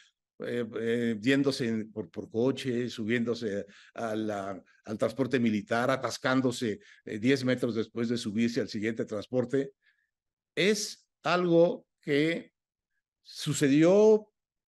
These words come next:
por azar o hubo un cierto manejo en el asunto para hacerse presente en el siniestro, para dar la impresión de que estaba preocupado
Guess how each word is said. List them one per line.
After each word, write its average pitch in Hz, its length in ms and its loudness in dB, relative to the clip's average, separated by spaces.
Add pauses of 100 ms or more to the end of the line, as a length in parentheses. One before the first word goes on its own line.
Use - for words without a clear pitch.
(280)
por 127 160 0
azar 202 480 -2 (580)
o 165 600 4 (300)
hubo 180 580 0
un 156 200 -2
cierto 175 760 4 (360)
manejo 175 760 0
en 147 120 -4
el 131 120 -4
asunto 175 640 -2 (320)
para 131 200 2
hacerse 196 360 4
presente 180 840 -2 (360)
en 143 220 0
el 135 160 0
siniestro, 170 640 0
para 135 200 2
dar 185 260 4
la 175 260 -2
impresión 175 840 0 (300)
de - 160 -10
que 131 80 -6
estaba 170 280 4
preocupado 156 720 2